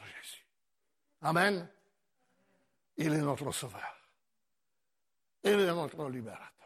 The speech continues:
C'est formidable d'être là ensemble.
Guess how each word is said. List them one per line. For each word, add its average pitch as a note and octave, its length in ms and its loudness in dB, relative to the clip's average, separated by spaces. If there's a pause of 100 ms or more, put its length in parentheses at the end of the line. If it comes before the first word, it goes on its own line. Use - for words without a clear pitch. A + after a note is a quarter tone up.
(1800)
C'est - 120 -2
formidable E3+ 640 6
d'être C#3+ 220 4
là D3 120 8
ensemble. C#3 640 0